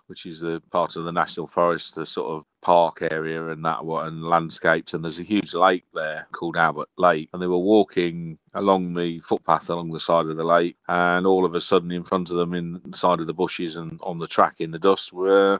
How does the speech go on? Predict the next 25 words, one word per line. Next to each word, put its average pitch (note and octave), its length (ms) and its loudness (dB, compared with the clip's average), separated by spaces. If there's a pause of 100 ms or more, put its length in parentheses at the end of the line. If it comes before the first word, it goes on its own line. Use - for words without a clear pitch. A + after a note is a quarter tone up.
these G2 640 0
puma C3+ 280 2
kits. - 560 -10
And F#2+ 240 -6
they F#2 140 -2
were F2+ 140 -2
sitting - 400 -4
there F2 300 0
playing F#2 420 2
in F2 140 -6
the E2 80 -8
sun, F#2 380 2 (140)
and F#2 180 -4
they F#2+ 80 4
looked A2+ 300 4
at E2+ 120 -12
him, E2+ 360 0 (160)
and F#2+ 500 -4
he G2 60 -10
said A2 260 -2
their G#2 160 0
eyes C3 380 4
were F2 80 -4
just F2 260 -6
huge. F#2 420 2